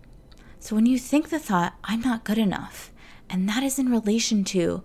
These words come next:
the thing you have dedicated your life to,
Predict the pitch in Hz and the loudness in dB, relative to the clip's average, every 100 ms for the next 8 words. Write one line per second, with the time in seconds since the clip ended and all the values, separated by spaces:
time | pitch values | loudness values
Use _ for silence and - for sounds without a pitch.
0 | - - - - 214 - 262 269 262 277 | -12 -18 -18 -6 -6 0 2 4 4 2
1 | 269 262 247 214 - 214 240 254 - - | -2 0 0 0 -4 -4 -2 -4 -4 0
2 | 240 226 214 208 208 208 190 175 190 226 | 2 2 0 -4 -2 -2 -2 0 2 2
3 | - - - - 233 214 180 156 | 0 -10 -6 2 4 6 4 0